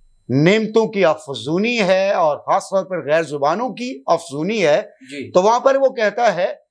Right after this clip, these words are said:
Speaker 1: कि करीने और सलीके के साथ सब कुछ हो,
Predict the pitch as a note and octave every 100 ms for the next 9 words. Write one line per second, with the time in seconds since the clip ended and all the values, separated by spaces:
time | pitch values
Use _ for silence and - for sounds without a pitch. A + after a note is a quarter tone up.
0 | _ _ _ A#3+ C4 C4 - F3+ F3+ A#3+
1 | B3+ C#4 B3 - E3+ F3+ G#3+ C4 C4 B3
2 | G3+ F#3+ F#3 - G#3 C4 E4+ - - C#3+
3 | F3 - _